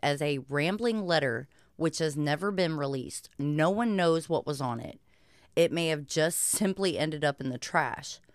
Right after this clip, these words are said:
But she became obsessed with getting this letter to Conan. No one goes into detail about what she was doing,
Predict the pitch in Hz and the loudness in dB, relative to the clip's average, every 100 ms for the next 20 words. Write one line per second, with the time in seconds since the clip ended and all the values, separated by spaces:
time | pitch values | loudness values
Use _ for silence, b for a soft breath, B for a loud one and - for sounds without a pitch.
0 | b b b b 147 170 - - 185 196 | b b b b -2 0 0 -2 -2 -2
1 | 254 - 202 180 - - 135 - - 185 | -4 -2 -2 -2 -2 -4 -4 -2 0 2
2 | 185 - - - 165 160 - 165 156 165 | 0 0 -4 -8 0 0 0 0 2 2
3 | 165 156 - 151 165 147 131 - 156 165 | 0 -2 0 0 2 0 -2 -4 -2 -2
4 | 117 - - _ _ - 160 175 240 294 | -4 -8 -14 _ _ -2 4 6 6 6
5 | 262 208 208 214 202 196 156 185 185 165 | 6 4 2 0 0 -2 -2 -4 0 0
6 | 147 143 143 107 139 151 - 180 156 131 | 2 2 2 2 2 0 0 -4 -4 -6
7 | - 175 156 110 127 | -2 0 0 -4 -8